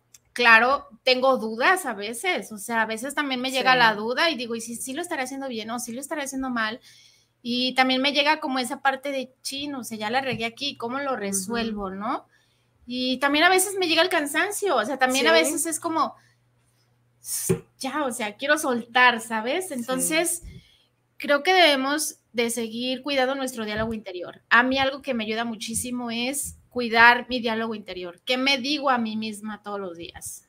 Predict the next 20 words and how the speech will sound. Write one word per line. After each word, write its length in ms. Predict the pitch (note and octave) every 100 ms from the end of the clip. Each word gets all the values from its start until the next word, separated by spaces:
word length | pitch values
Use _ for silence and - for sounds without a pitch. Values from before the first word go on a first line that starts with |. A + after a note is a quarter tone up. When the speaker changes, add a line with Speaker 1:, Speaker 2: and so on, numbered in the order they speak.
| -
Speaker 1:
Si 200 | - B3+
yo 120 | C4+
me 120 | D#4
digo 160 | D4+ D4
Speaker 2:
Ok. 80 | D4
Speaker 1:
que 60 |
no 180 | A#3 A#3
puedo, 320 | C#4 E4+ A4 -
pues 140 | D4+
no 160 | D#4 E4
puedo. 160 | G4 A4
Speaker 2:
No 140 | G4
puedo. 280 | F4+ D#3 D#3+ F3 _ _ _
Speaker 1:
Si 160 | - D4+
yo 100 | D#4
me 100 | D#4+
digo 120 | F4+
que 80 | F4
estoy 200 | C4+ C4
mal, 220 | C#4